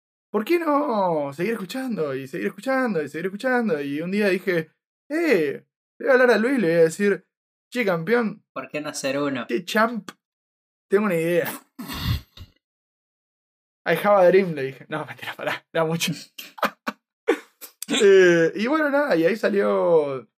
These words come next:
Speaker 1: gracias a eso, existe Hoy Escrito y Dirigido casi cuatro años después. Así que nada, bastante contento de eso,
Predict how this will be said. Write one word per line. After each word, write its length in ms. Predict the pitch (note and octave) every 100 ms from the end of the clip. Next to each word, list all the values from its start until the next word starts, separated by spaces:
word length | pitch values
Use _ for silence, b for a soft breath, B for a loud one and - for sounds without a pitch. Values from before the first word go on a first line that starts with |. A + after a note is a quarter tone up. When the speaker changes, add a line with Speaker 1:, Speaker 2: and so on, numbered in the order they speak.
| _
Speaker 1:
gracias 300 | D#3 E3+ F3+
a 40 | F#3+
eso, 500 | A3+ F#3+ D#3 C#3 A#2
existe 380 | - B3 -
Hoy 100 | D#3
Escrito 260 | D#3 D3+ D#3
y 40 | D3
Dirigido 500 | C#3 G3 G#3+ - _ _ -
casi 360 | D#3+ - C#3+
cuatro 320 | - D#3 D#3
años 140 | D3+ C#3+
después. 340 | B2+ - G3+ - _ _ _ _ _ _
Así 200 | - C#3
que 100 | E3+
nada, 180 | A3 D4
bastante 300 | D#3+ E3+ A3
contento 380 | G#3+ G#3+ D4+ E3+
de 60 | C#3
eso, 280 | C#3 A#2+